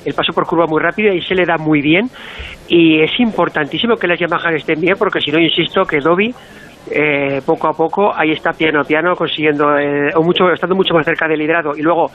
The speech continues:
en Moto tres, el otro día, por ejemplo, dieciséis pilotos en dos segundos y medio, vete a saber ahí quién puede ganar. Y Moto dos, cada vez veo mejor a, a Jorge Martín, por lo que creo que algún campeón del mundo español lo vamos a tener seguro.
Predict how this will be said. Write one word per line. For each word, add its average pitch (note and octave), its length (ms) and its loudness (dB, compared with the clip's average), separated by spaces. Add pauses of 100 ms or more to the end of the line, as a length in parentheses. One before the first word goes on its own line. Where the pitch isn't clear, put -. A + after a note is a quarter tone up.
(260)
en C3+ 120 -4
Moto D3 220 0
tres, D#3+ 340 -4 (300)
el C3+ 100 0
otro C#3 140 0
día, D3 120 2
por C#3+ 120 0
ejemplo, D3+ 260 0
dieciséis D3 500 0
pilotos D3+ 420 0
en C#3+ 100 -8
dos D3 160 0
segundos D3+ 380 0
y - 40 0
medio, E3 280 0 (440)
vete D3+ 180 0
a - 140 -4
saber F3+ 200 -2
ahí D3+ 120 2
quién E3+ 220 -2
puede E3 200 2
ganar. D#3 280 0
Y C#3+ 220 -4
Moto D#3+ 380 -2
dos, G#3+ 200 2 (320)
cada E3 280 0
vez A#3 180 -2 (120)
veo F3 140 -2
mejor F3 300 0
a, E3 160 0
a - 40 -8
Jorge E3 220 -6
Martín, D#3+ 380 -2
por E3 140 -2
lo D3 80 -4
que C3+ 120 -14
creo F3+ 260 2 (500)
que B3 140 2
algún E3 240 0
campeón F3+ 280 -2
del E3+ 100 -4
mundo D#3+ 160 -6
español F#3 260 0
lo F3 60 0
vamos D#3 120 -2
a C#3+ 60 -6
tener B2 200 -4
seguro. G2+ 220 -8